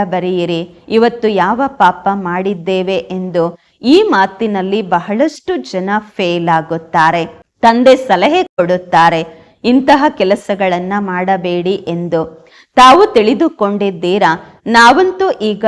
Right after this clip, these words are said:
ಸ್ವರ್ಗದಲ್ಲಿ ಹೋಗುತ್ತೇವೆ." ಮಕ್ಕಳಿಗೆ ಖುಷಿಯ ನಶೆಯೇ ಇರುವುದಿಲ್ಲ. ಮಕ್ಕಳಿಗೆ ಎಷ್ಟು ಖುಷಿ ಇರಬೇಕು.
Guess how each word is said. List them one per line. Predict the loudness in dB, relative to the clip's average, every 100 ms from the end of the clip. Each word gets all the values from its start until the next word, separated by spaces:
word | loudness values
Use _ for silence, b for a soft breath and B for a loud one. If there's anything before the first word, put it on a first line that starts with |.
| 0
ಸ್ವರ್ಗದಲ್ಲಿ | -2 -4 -4 -2 -4 0 0 0 -2
ಹೋಗುತ್ತೇವೆ." | -4 -6 -6 -4 -6 -4 -4 -2 -2 -2 -8 -20 _ -2
ಮಕ್ಕಳಿಗೆ | 2 2 2 2 2 0 0 -2
ಖುಷಿಯ | -4 -8 -8 -4 -2 -2
ನಶೆಯೇ | -4 -8 -6 -4 -2 -2
ಇರುವುದಿಲ್ಲ. | -2 -4 -4 -4 -6 -4 -4 -2 -4 -6 _ b b b
ಮಕ್ಕಳಿಗೆ | -2 -2 0 0 2 0
ಎಷ್ಟು | -2 -8 -4 -2 0
ಖುಷಿ | -2 -6 -4 -2 -2
ಇರಬೇಕು. | 0 -2 -2 -4 -4 -4 -4 -4 B